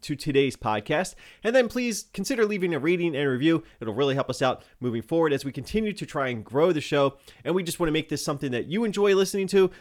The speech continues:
but also wanna share with your friends and your family, your fellow Penn State fans. Put it on at the Penn State socially distanced tailgating situation, whatever you may be doing this year.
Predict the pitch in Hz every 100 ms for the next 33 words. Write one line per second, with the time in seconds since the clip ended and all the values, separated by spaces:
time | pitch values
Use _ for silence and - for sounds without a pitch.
0 | - 156 170 165 170 151 143 - - 151
1 | 143 143 123 135 - 131 123 123 110 123
2 | 120 120 117 - _ 113 143 131 123 -
3 | 117 - 117 - 117 113 107 - - -
4 | 147 131 127 120 113 - 123 120 - 131
5 | 117 _ _ - 147 131 139 123 127 120
6 | 120 - - 139 131 127 127 120 123 -
7 | 123 123 127 113 131 127 120 120 107 107
8 | 120 110 107 117 104